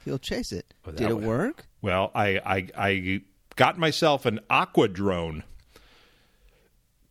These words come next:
Speaker 1: What?
Speaker 2: 'Cause I
Speaker 1: What's the
Speaker 2: figured
Speaker 1: diff-, does
Speaker 2: Well,
Speaker 1: it go
Speaker 2: be-
Speaker 1: into the water?
Speaker 2: Well, the, the idea is, yeah, it's supposed to, yeah, it's waterproofed. So I
Speaker 1: Oh.
Speaker 2: figured, uh,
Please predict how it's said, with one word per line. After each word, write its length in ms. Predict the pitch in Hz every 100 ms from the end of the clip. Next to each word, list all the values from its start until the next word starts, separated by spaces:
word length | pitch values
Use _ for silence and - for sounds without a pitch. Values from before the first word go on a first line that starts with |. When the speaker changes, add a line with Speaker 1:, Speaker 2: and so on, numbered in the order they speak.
| -
Speaker 1:
What? 360 | 135 143 -
Speaker 2:
'Cause 180 | - 135
I 20 |
Speaker 1:
What's 140 | - -
the 80 | 131
Speaker 2:
figured 220 | 120 185
Speaker 1:
diff-, 80 | -
does 80 | - - - - - _
Speaker 2:
Well, 300 | 147 185 151
Speaker 1:
it 60 | 170
go 160 | 135 127
Speaker 2:
be- 80 | 131
Speaker 1:
into 160 | 156
the 100 | 190
water? 440 | 208 226 269 294 277 - - - 151 131
Speaker 2:
Well, 180 | 147
the, 180 | 147 151
the 200 | 131 143
idea 420 | 139 123 147 160
is, 300 | 151 117 123
yeah, 180 | 156 165 82
it's 200 | 104 -
supposed 340 | - 117 -
to, 220 | 113 104
yeah, 260 | 104 135 95
it's 120 | -
waterproofed. 600 | 139 147 107 90 76 - - - - - _ - - _
So 200 | - 110
I 100 | 95
Speaker 1:
Oh. 100 | 113
Speaker 2:
figured, 380 | 117 101 98 98
uh, 440 | 92 85 82 170